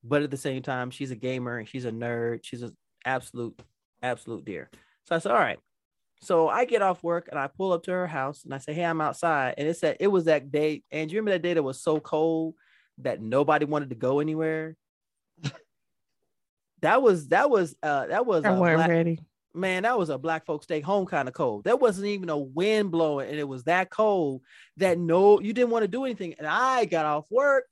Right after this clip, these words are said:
Speaker 1: and I'm sitting there going, Can you please rain or snow or something? I feel like I'm in somebody's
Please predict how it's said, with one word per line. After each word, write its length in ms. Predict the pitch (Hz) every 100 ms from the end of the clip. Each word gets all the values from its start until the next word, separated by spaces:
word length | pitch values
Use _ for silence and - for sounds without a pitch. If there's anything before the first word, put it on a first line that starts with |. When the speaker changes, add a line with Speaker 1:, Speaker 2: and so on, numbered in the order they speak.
| -
Speaker 1:
and 100 | 196
I'm 160 | 226 254
sitting 160 | 226
there 100 | 214
going, 340 | 208 202 185 185
Can 140 | 214 220
you 80 | 480
please 420 | - 220 240 220 175
rain 400 | 127 151 196 220
or 100 | 170
snow 440 | 131 - 147 160 202
or 180 | 127 113
something? 640 | - - 143 180 214 214 -
I 100 | 170 -
feel 120 | 247
like 200 | 233 185
I'm 120 | 170
in 60 | 175
somebody's 420 | - 170 147